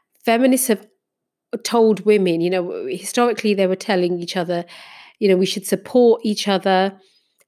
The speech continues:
And, uh, you know, th-, so it was about the vote, it was about, um, you know, work rights, procreation rights. And now the way it is, it's, you know,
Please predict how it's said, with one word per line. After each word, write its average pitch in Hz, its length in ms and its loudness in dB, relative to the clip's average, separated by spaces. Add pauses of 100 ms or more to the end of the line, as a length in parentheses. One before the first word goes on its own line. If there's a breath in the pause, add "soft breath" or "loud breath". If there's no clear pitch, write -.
And, 180 500 0
uh, 175 240 0
you 202 100 -2
know, 175 100 0
th-, 185 320 -6
so - 100 -4
it 180 60 -6
was 180 100 -8
about - 160 -2
the 160 80 -6
vote, 196 560 2
it 180 140 -6
was 180 160 -8
about, 170 560 -6
um, 160 640 -6 (240)
you 185 80 -2
know, 160 440 -2
work 202 600 -2
rights, 190 560 0 (520 loud breath)
procreation 196 840 0
rights. 190 560 -4 (460 soft breath)
And 190 440 0 (140)
now 254 520 2
the 226 160 0
way 214 340 2
it 202 100 0
is, 180 180 0
it's, - 360 -6
you 196 80 -2
know, 170 520 -4